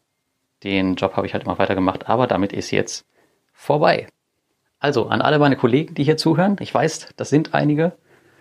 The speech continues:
war eine schöne Zeit mit euch, aber vermutlich werdet ihr mich nicht mehr wiedersehen. An euch dann schon mal Sayonara aus Japan.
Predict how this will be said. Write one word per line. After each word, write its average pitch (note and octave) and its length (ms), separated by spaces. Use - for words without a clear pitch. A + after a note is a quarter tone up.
war A#2 140
eine F3 100
schöne D3+ 200
Zeit B2 240
mit C3 100
euch, A#2+ 360
aber G#2+ 440
vermutlich B2 760
werdet C3 360
ihr A2+ 100
mich A2+ 260
nicht G#2+ 420
mehr B2+ 140
wiedersehen. - 440
An - 120
euch B2 160
dann A#2 120
schon A2 160
mal G#2 300
Sayonara G#2 920
aus - 300
Japan. - 400